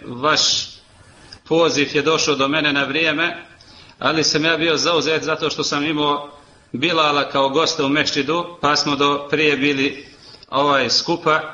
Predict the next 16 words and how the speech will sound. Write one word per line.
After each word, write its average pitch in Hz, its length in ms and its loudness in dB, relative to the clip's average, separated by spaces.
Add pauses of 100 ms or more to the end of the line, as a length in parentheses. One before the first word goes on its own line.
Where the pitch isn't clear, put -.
(920)
Ovaj, 139 300 0
bio 151 240 0
je 135 300 2
i 113 260 -4
ders 143 580 0
i 131 480 -4 (440)
onako 147 460 0
druženje, 156 680 0
tako 147 260 -2
da 139 120 0
je 139 120 0
bilo 143 300 0
lijepo, 139 340 -2
alhamdulillahi 135 640 -4
rabbil 127 240 -2
alemin. 135 420 0